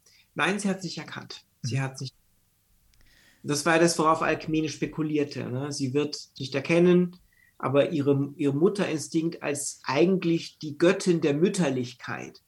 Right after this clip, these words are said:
Speaker 1: werden anspringen. Darauf hatte Alkmene offensichtlich spekuliert.
Speaker 2: Mhm.
Speaker 1: Aber hat nicht geklappt. Offensichtlich hat aber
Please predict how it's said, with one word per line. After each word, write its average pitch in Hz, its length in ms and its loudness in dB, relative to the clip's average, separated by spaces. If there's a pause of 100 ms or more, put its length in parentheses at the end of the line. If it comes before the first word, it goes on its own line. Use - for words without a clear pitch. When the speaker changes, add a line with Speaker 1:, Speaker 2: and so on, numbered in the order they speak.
(380)
Speaker 1:
werden 143 380 0
anspringen. - 720 -10
Darauf 131 280 -6
hatte 123 240 -8
Alkmene 120 760 -4 (560)
offensichtlich 120 960 -8
spekuliert. - 880 -8 (240)
Speaker 2:
Mhm. 107 280 -12
Speaker 1:
Aber 208 420 2 (180)
hat 170 280 -4
nicht 196 160 0
geklappt. - 600 -4 (1120)
Offensichtlich 202 440 2
hat 214 100 2
aber 185 360 0